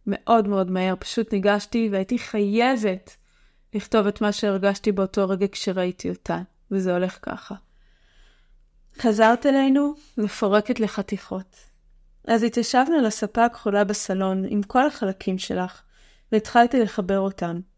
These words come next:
אחד-אחד. ניסיתי הכי טוב שיכולתי, כי לא החזירו אותך עם הוראות הרכבה מחדש. ואז היית שלמה.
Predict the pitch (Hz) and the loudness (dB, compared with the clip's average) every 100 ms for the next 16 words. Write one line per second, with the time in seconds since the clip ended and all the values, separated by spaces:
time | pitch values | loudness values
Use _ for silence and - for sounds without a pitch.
0 | _ - 202 - 202 196 202 - 170 165 | _ -8 -4 0 0 0 -8 -6 -6 -6
1 | 196 _ _ _ _ _ _ - 220 - | -10 _ _ _ _ _ _ -4 -2 0
2 | 262 262 262 - 262 220 - 196 190 - | 0 2 0 0 -2 -2 -4 -4 -4 -4
3 | 196 196 196 190 _ _ _ _ _ _ | -4 -2 -4 -4 _ _ _ _ _ _
4 | - 240 262 269 254 208 233 233 220 220 | 0 4 4 2 -2 0 2 2 2 0
5 | 190 - - - 208 208 - 185 185 208 | -2 -4 -14 -8 -2 0 0 0 2 2
6 | 202 214 190 196 180 180 185 - 180 170 | 0 -4 -4 -4 0 0 -2 -6 -6 -4
7 | 180 - - _ _ _ _ _ _ _ | -6 -10 -20 _ _ _ _ _ _ _
8 | _ 214 233 285 277 254 - 190 185 | _ 4 4 4 2 2 -2 -6 -4